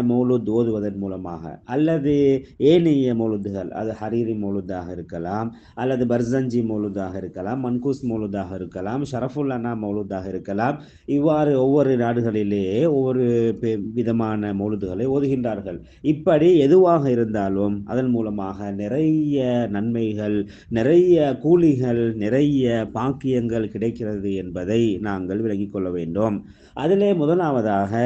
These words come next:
இந்த மௌலித் ஓதுவது ஒரு வணக்கம் என்பதை நாங்கள் புரிய வேண்டும்.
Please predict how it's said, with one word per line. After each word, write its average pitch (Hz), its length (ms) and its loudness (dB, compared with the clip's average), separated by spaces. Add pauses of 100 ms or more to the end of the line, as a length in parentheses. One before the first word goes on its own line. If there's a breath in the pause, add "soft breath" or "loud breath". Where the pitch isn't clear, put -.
(140)
இந்த 156 680 2
மௌலித் 156 500 0
ஓதுவது 123 680 2
ஒரு 147 180 2
வணக்கம் 143 480 -2
என்பதை 104 400 -4
நாங்கள் 123 280 -6
புரிய 143 260 -2
வேண்டும். 82 340 -10